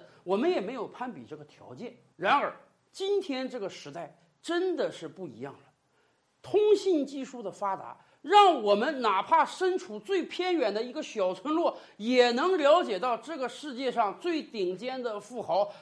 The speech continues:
他的生活是什么样的。所以，我们恐怕每个人都会生出一种想法来，为什么他们行而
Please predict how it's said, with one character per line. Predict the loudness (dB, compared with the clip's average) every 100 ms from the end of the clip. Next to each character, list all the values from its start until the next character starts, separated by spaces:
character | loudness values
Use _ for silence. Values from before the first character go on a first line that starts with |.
| -20
他 | -4 2 2
的 | 0
生 | -4 -8 -6
活 | -6
是 | -8 -12
什 | -10
么 | -10
样 | -10 -12
的。 | -16 _ _ -18
所 | -4 2
以， | 2 2 -4 -14 _
我 | -2
们 | -2
恐 | -2
怕 | 2 2
每 | 4 4 4
个 | 2
人 | 0
都 | 0
会 | -2 -4
生 | -4 -6
出 | -6 -8
一 | -8
种 | -6
想 | -4 -2
法 | -2
来， | -2 -6 -12 _
为 | 4 6 6
什 | 2 -2
么 | -2 -6 -8
他 | -2 0
们 | 0
行 | -4 -8 -10 -12 -8
而 | -8